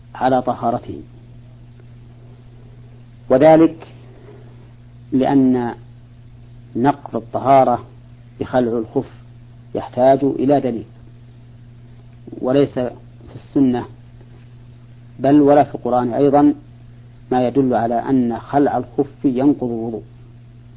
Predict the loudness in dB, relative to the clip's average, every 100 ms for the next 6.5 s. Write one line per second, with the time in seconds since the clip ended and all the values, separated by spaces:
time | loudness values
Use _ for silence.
0 | -20 -20 -20 -20 -20 -20 -20 -20 -8 -6
1 | -2 2 2 2 -2 -4 -4 -6 -6 0
2 | 0 0 -6 -20 -20 -20 -12 -6 -4 -4
3 | -4 -6 -4 -4 -6 -8 -12 -10 -8 -6
4 | -6 -6 -4 0 0 -2 -10 -20 -20 -20
5 | -20 -16 -6 -2 0 0 -2 -2 0 -2
6 | -2 -4 -2 -4 -6